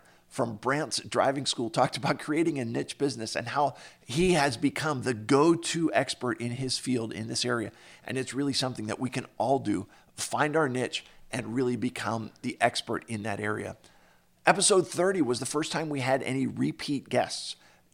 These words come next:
Joanne Peterson and Marion Nielsen came back, and they brought with them Madonna Long and talked about three sixty Access, a way of making sure that play, that businesses are accessible and how they're rolling out that app. Check that out as well. It was very interesting.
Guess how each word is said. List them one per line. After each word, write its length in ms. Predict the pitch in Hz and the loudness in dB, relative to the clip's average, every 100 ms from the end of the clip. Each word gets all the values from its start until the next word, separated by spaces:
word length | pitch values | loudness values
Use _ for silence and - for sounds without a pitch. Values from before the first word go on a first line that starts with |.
| - | 0
Joanne 340 | 135 143 147 | 2 2 0
Peterson 540 | - 151 156 156 147 | 2 2 2 -2 -4
and 200 | 107 113 | -4 -2
Marion 520 | 117 117 139 143 131 - | 0 0 2 0 -2 -4
Nielsen 580 | 123 135 135 135 143 123 - | -4 -2 0 -2 -2 -6 -8
came 220 | - 135 | -6 0
back, 340 | 131 131 156 - - - - | 6 6 6 -6 -20 -14 -2
and 260 | 143 147 | 2 4
they 120 | 143 147 | 4 4
brought 320 | 143 147 135 | 4 4 4
with 160 | 139 | 2
them 160 | 139 123 | 2 0
Madonna 360 | 120 120 131 120 | 0 0 0 0
Long 360 | 117 123 131 | 0 0 -2
and 120 | 110 | -6
talked 280 | - 117 - | -6 -6 -6
about 360 | 110 110 - - _ _ _ _ _ - - | 0 2 0 -4 _ _ _ _ _ -20 -18
three 300 | - 151 170 | -4 -2 2
sixty 440 | - 160 - 135 | 0 0 -2 -4
Access, 480 | - 131 - 151 - | -2 -4 -2 -2 -2
a 40 | 113 | -4
way 220 | 113 117 | -2 -2
of 100 | 117 | -4
making 260 | 117 127 117 | -6 -10 -8
sure 200 | 104 110 | -6 -6
that 140 | - | -8
play, 200 | - 98 - _ | -8 -10 -10 _
that 220 | 104 101 | -12 -8
businesses 520 | 123 123 135 - 117 - | -4 -4 -4 -6 -6 -8
are 220 | - 107 - | -6 -6 -6
accessible 760 | 107 - 135 131 143 143 143 - - - | -10 0 0 2 0 -2 -6 -14 -20 -16
and 260 | - 110 110 | -8 -8 -4
how 140 | 117 | -4
they're 140 | 113 101 | -2 -4
rolling 400 | 107 110 117 107 | -4 -4 -4 -6
out 160 | 101 | -6
that 180 | - 104 | -6 -4
app. 300 | 104 - - _ _ - | -4 -4 -8 _ _ -6
Check 260 | - 117 - | -4 -4 -2
that 180 | 95 | -2
out 220 | 104 110 - | -2 -4 -4
as 160 | - | -8
well. 220 | 113 107 | -2 0
It 80 | 107 | -2
was 100 | 107 | -8
very 220 | 117 101 104 | -6 -6 -6
interesting. 420 | - 110 107 | -8 -10 -10